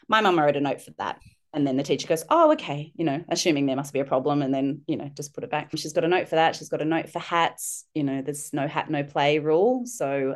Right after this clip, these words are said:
with that, it's quite interesting because many a time that she hasn't had a hat before, I realised I could write a note for hats, she would have to be sitting under the, under the shade all lunch and all recess.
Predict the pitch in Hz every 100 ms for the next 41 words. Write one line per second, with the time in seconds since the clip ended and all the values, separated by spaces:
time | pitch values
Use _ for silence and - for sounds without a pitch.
0 | - 151 151 143 139 - 143 143 147 -
1 | 143 143 147 151 139 - - _ 127 160
2 | 151 147 - 139 - 147 143 135 143 135
3 | 131 143 131 151 151 135 135 147 143 131
4 | 127 127 139 131 131 131 131 - 156 202
5 | 131 - _ _ _ - 143 160 156 147
6 | - 143 139 - - 139 139 135 135 135
7 | 131 127 - _ _ 139 131 139 - 139
8 | 143 - 175 160 151 147 - 151 143 135
9 | - 143 131 139 147 135 - - 76 -